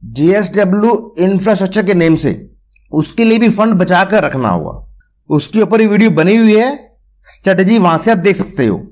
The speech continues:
एक डिस्क्लेमर है, ये सारी इन्फॉर्मेशन जो मैं शेयर करता हूँ वो as a एजुकेशन पर्पस के लिए होती है। आप अपना डिसीजन अपने सोच समझ से,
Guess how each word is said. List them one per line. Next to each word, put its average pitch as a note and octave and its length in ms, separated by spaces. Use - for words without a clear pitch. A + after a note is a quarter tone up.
एक E3 160
डिस्क्लेमर G3 540
है, A3+ 320
ये D#3+ 140
सारी E3+ 340
इन्फॉर्मेशन A3 600
जो A#3 80
मैं A3+ 80
शेयर G3 300
करता G3+ 300
हूँ A3+ 120
वो A3+ 120
as F3 320
a - 60
एजुकेशन F#3 480
पर्पस G3 260
के A3 120
लिए G3+ 80
होती E3+ 280
है। F#3 320
आप E3 220
अपना G#3 280
डिसीजन G3 560
अपने F#3+ 280
सोच F#3+ 380
समझ A3 260
से, A3+ 360